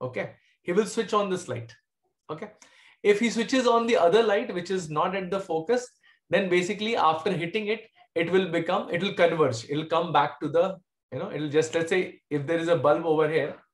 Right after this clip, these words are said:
let's say, I'm just putting a bulb over here, then this bulb after hitting the car will maybe converge like this. Okay, it will not become parallel. Okay, so, uh, there are, you know, multiple bulbs in the headlight of the car. As, as you can see,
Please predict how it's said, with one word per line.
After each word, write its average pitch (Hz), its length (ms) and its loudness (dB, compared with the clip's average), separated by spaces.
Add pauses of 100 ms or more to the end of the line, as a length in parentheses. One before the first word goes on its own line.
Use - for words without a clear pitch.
(160)
let's 120 280 -14
say, 180 220 -14
I'm 113 180 -10
just 123 200 -12
putting 123 240 -6
a 117 60 -2
bulb 113 260 -2
over 107 200 -6
here, 147 160 -8 (460)
then 170 140 0
this 214 180 2
bulb 202 260 2
after 170 300 4
hitting 185 300 -4
the 180 120 0
car 175 280 0
will 160 140 -4
maybe 151 300 -4
converge 135 460 -2
like 117 240 -6
this. - 340 -20 (420)
Okay, 120 180 -4
it 143 80 0
will 151 60 -2
not 156 220 0
become 143 280 -2
parallel. 113 420 -2 (720)
Okay, 160 260 -12 (480)
so, 170 320 6
uh, 143 320 6
there 180 160 0
are, 196 200 2 (360)
you 139 60 -10
know, 220 200 -6
multiple 180 500 -2
bulbs 170 340 2
in 180 200 -6
the 180 400 -4
headlight 143 480 0
of 151 100 0
the 156 120 2
car. 139 340 -2 (120)
As, 135 180 -4
as 139 120 -4
you 151 60 -4
can 156 180 -2
see, 180 400 -10